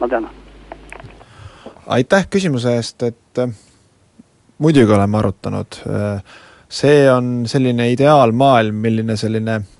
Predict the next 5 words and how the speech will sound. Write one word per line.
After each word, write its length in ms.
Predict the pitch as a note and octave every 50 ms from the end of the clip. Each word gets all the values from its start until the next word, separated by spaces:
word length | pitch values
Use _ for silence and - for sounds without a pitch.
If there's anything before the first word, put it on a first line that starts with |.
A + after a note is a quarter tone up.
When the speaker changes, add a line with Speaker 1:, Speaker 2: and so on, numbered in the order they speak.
| _ _ _ _ _
Speaker 2:
tõepoolest, 760 | - A#2+ A#2 G#2+ A#2+ B2+ B2+ A#2+ A2 G#2+ - - - _ - G#2+
äh, 200 | G#2+ A2 G#2+ G#2+
metsamajandamine 1080 | A2+ B2 B2+ - - G#2+ G#2 A2+ A2+ A2 G#2+ G#2 G2+ G#2 G#2 G#2 G#2+ G#2+ G#2+ G#2+ G#2+ G#2+ G#2 G2 - - _ _ _ _ -
võiks 420 | A2 B2+ C3+ B2 - - - - B2
olla. 420 | C3 B2+ A2+ G#2 F2+ E2 D#2+